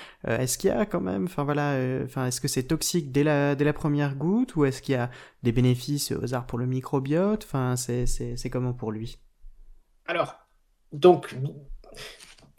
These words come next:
Speaker 2: que-, on, on va regarder par exemple ce qui, ce que je dis, je, qu'est-ce qui va se passer quand on, on boit, euh, de l'alcool, ou même chez les consommateurs chroniques, hein.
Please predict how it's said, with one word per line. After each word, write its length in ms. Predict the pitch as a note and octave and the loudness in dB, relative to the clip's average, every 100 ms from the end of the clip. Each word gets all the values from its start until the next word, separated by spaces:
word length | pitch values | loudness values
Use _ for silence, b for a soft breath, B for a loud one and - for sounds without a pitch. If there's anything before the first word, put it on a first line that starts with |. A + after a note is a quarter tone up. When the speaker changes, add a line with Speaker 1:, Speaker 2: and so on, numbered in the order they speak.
| C#3 _ | -20 _
Speaker 2:
que-, 100 | - G#3+ G#3 - _ - - | 4 4 2 -6 _ -14 4
on, 140 | F3+ E3+ | 6 8
on 80 | F3 | 10
va 80 | F3 | 10
regarder 260 | F#3 F3+ | 12 10
par 120 | E3 | 12
exemple 160 | D3 C3+ | 12 10
ce 40 | - | 8
qui, 120 | C3+ | 2
ce 100 | - | 2
que 100 | C3 | -4
je 140 | - | -2
dis, 140 | A#2+ G#2+ | 2 2
je, 220 | G#2 G#2 | 0 2
qu'est-ce 220 | C#3 C3+ | 6 6
qui 100 | C3 | 6
va 120 | C#3 | 6
se 80 | - | 6
passer 300 | B2+ - D#3 | 6 6 6
quand 200 | A#2+ G#2+ | 4 2
on, 140 | A#2 - | 2 2
on 100 | A2+ | 4
boit, 460 | A#2 B2+ C#3 B2 | 8 10 12 10
euh, 20 | G#2 | 10
de 80 | G#2+ | 8
l'alcool, 540 | G#2+ A2 E3+ F#3+ G3 | 6 6 10 12 12
ou 20 | |
même 160 | C3+ C#3 | 12 10
chez 140 | - | 8
les 80 | A2 | 4
consommateurs 500 | A#2+ - A#2+ G#2+ A2 | 4 4 4 4 0
chroniques, 460 | - A2 D3+ E3+ A#2 | 6 8 8 6 4
hein. 160 | C3+ | 4